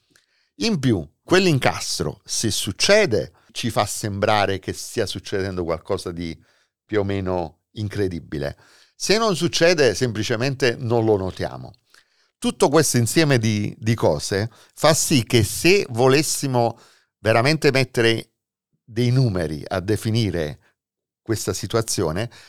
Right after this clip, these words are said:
la probabilità che noi riusciamo a vedere qualche cosa che ci richiama il sogno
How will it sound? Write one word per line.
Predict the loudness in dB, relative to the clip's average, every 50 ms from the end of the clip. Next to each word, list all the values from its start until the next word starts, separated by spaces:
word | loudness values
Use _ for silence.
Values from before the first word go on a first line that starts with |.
| _ _
la | 0 0 2
probabilità | 2 2 0 2 4 4 4 4 4 0 0 2 4 4 4 4 2 0
che | 0 0 2 2
noi | 2 4 4 4
riusciamo | 4 4 2 0 0 0 2 2 2 2 4 4
a | 4 4
vedere | 4 2 0 2 2 2 2 2 0 -2 -2
qualche | 0 0 -2 -2 -2 -6 -8
cosa | -4 -2 -2 0 0 -2
che | -4 -4 -6
ci | -8 -8 -10 -8
richiama | -8 -8 -6 -4 -4 -4 -4 -6
il | -10 -10
sogno | -10 -8 -8 -8 -8 -8 -10 -10 -10 -12